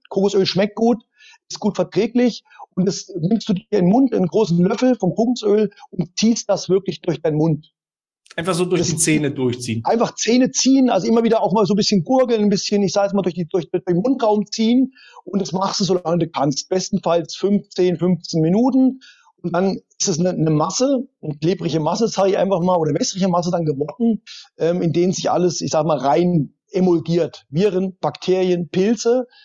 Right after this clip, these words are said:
Speaker 1: Und diese Mischung ist auch wirklich nicht ohne. Das ist eine giftige Mischung. Also wenn du damit, äh, ich sag mal, die Blumen ähm, spritzen würdest, die, die würden eingehen. Das heißt, es ist wirklich, äh, toxisch. Das gibst du auch bitte nicht ins Bad, das gibst du wirklich in, in dein, in deinen Müll.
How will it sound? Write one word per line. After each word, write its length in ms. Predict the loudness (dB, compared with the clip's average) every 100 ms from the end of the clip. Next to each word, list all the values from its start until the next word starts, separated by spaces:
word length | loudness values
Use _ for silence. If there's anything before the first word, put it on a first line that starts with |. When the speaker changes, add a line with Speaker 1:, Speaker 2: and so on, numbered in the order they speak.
| _ -16
Speaker 1:
Und 240 | -12 -6
diese 160 | -2 0
Mischung 400 | 0 0 -2 0
ist 80 |
auch 140 | -2 0
wirklich 300 | -2 -2 -4
nicht 160 | -4
ohne. 220 | 0 0 0
Das 80 |
ist 60 | -2
eine 80 | -4
giftige 340 | -4 -4 -2
Mischung. 380 | 0 0 -4 -2
Also 180 | -4 0
wenn 120 | -2
du 40 |
damit, 340 | 0 0 -2 0
äh, 120 | 0
ich 80 | 0
sag 140 | 0
mal, 80 | 0
die 100 | -2
Blumen 480 | -2 -2 0 0 -4 -12 -20 _ -4
ähm, 240 | -2 -2 -6
spritzen 440 | -8 -8 -2 0
würdest, 380 | 2 0 -4 -8
die, 60 | -8
die 160 | -4
würden 280 | -4 -2 -2
eingehen. 500 | 0 0 -2 -2 -2
Das 120 | -2
heißt, 240 | -2 -2 -4
es 80 | -8
ist 120 | -4
wirklich, 480 | -2 -2 -4 -6 -8
äh, 80 |
toxisch. 560 | -4 -4 -2 -2 -2 -6 _ _ _ -14
Das 120 | -8
gibst 260 | -8 -4
du 60 | -4
auch 120 | -4
bitte 180 | -2 -2
nicht 120 | -2
ins 180 | -4 -2
Bad, 340 | -2 0 0 -4
das 80 | -12
gibst 240 | -10 -4
du 60 | 0
wirklich 180 | 0
in, 140 | 0 0
in 120 | 0
dein, 100 | -2
in 160 | 0 0
deinen 160 | 2
Müll. 300 | 2 2 0